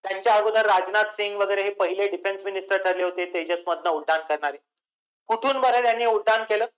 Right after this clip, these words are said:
तर बेंगळुरूमध्ये हवाई दलाच्या तळावरनं त्यांनी हे विमानाचं उड्डाण केलं. आणि तेजस हे आपल्याला माहिती पाहिजे स्वदेशी बनावटीचं हलकं लढाऊ विमान आहे आणि त्याची निर्मिती बेंगळुरू मधल्या हिंदुस्तान एरोनॉटिक्स लिमिटेड हिच्यातर्फे करण्यात येते.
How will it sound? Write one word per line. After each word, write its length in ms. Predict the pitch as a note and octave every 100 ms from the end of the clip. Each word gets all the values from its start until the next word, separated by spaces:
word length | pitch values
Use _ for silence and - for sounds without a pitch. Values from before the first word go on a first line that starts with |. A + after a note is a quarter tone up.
| _ _ -
तर 100 | G#3
बेंगळुरूमध्ये 840 | G3+ G3+ A#3 C4 B3+ A#3 A3 F#3 - -
हवाई 220 | F3+ G#3+
दलाच्या 480 | A3+ G#3+ G#3 G#3 G#3
तळावरनं 680 | G#3 F#3 F#3 F#3 F#3+ F#3 D3 - _ -
त्यांनी 380 | F3+ F#3 F3 -
हे 60 | F3
विमानाचं 600 | F3 E3+ F3 F#3 F3+ F3+
उड्डाण 300 | F3 F3 F3+
केलं. 220 | F3+ F3 F#3 _ _ -
आणि 140 | G3
तेजस 500 | G#3 G#3+ G#3+ G#3+ B3 A#3+
हे 60 | A3+
आपल्याला 380 | G#3 G#3 G#3
माहिती 240 | G#3 G3 G#3+
पाहिजे 380 | G#3+ G3 A#3 - _ _
स्वदेशी 500 | - G3+ A3 A#3+ B3
बनावटीचं 680 | A3 G3+ G#3 G3+ G3+ G3+ D3+ - _
हलकं 280 | F#3 G3 A#3
लढाऊ 300 | A#3 G#3 G#3
विमान 300 | F#3 F#3 F#3+
आहे 220 | F#3 E3+ C#3+ _ _
आणि 120 | F3+
त्याची 340 | F#3 F#3+ F#3+ A3+
निर्मिती 420 | G#3+ G3+ G3+ G#3
बेंगळुरू 460 | F3+ F3+ G3+ A3+
मधल्या 320 | G#3 F#3+ F3 E3+ E3+ E3+ _
हिंदुस्तान 580 | F#3 F#3+ G#3+ - A3 A3
एरोनॉटिक्स 520 | G3 F#3 F#3 F#3 F3+ F3
लिमिटेड 380 | F3 F3 D#3+ - _ -
हिच्यातर्फे 520 | - F#3 F3+ D3+ G3
करण्यात 300 | E3+ D#3 D#3
येते. 180 | D#3 C#3+